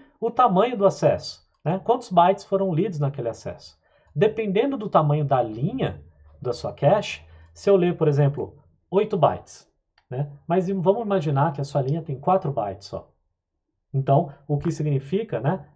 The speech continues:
Ah, aqui, vamos ver um load aqui, né? De oito bytes, né? Se sua linha só tem quatro bytes, eu mandei ler oito bytes a partir dessa posição, significa que, efetivamente, você vai ter que carregar duas linhas de cache, e não só uma, né? Então, o que eu tô dizendo é, a partir do endereço tal,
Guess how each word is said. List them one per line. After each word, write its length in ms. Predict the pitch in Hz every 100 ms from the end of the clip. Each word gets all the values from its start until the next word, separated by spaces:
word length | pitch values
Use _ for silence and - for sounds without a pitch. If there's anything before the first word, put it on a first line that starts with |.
| _
Ah, 280 | 113 117 117
aqui, 240 | 123 - 98
vamos 180 | 131
ver 60 | 135
um 100 | 147
load 300 | 110 101 90
aqui, 160 | 98 95
né? 100 | 101
De 80 |
oito 220 | 117 117 107
bytes, 420 | 90 - - _ _ _ -
né? 140 | 117 - _
Se 140 | - 208
sua 140 | 277
linha 160 | 247 214
só 120 | 156
tem 140 | 156
quatro 300 | 139 143 139
bytes, 340 | 117 131 143 147
eu 60 |
mandei 320 | 139 156 143
ler 160 | 131 123
oito 280 | 135 190 156
bytes 300 | 127 113 -
a 60 |
partir 220 | - 131 120
dessa 200 | 113 -
posição, 460 | 104 98 151 175 - _ _
significa 640 | - 202 196 190 196 180
que, 220 | - 170
efetivamente, 1080 | 156 233 - 208 175 147 113 135 202 - - -
você 140 | 147
vai 100 | 160
ter 80 | 156
que 100 | 156
carregar 340 | 190 185 208
duas 300 | 196 170 226
linhas 240 | 180 151 117
de 60 |
cache, 440 | 120 104 90 - - _
e 60 | 147
não 140 | 147
só 200 | 143 196
uma, 240 | 156 - - _ _
né? 300 | 117 143 - _
Então, 120 | 160
o 40 |
que 60 | 160
eu 40 |
tô 100 | 185
dizendo 220 | 175 196
é, 240 | 220 95 - _ _
a 100 | 143
partir 260 | 143 165 254
do 80 |
endereço 380 | 240 202 170 170
tal, 500 | 151 147 180 - -